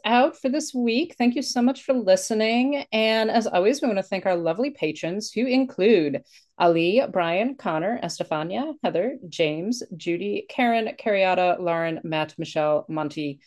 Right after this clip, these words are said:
Nanina, Robert, Robert, Steve, Sharon, and Pau. If you would like to join their number, our Patreon is patreon dot com slash citizen dame.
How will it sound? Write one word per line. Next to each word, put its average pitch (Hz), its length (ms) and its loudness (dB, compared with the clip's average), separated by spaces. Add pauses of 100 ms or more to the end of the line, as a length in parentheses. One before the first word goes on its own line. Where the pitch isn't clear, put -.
(260)
Nanina, 220 480 2
Robert, 196 440 2
Robert, 180 340 0
Steve, 170 280 -6
Sharon, 151 300 -4
and 143 200 -8
Pau. 180 420 2 (340)
If 214 300 4
you 233 80 4
would 202 100 6
like 202 380 6 (120)
to 240 200 4
join 226 300 4
their 220 160 4
number, 208 400 4
our 185 180 4
Patreon 190 420 -2
is 180 120 -4
patreon 185 380 -2
dot 180 180 0
com 180 280 -4
slash 170 360 -4
citizen 175 580 -4
dame. 165 480 0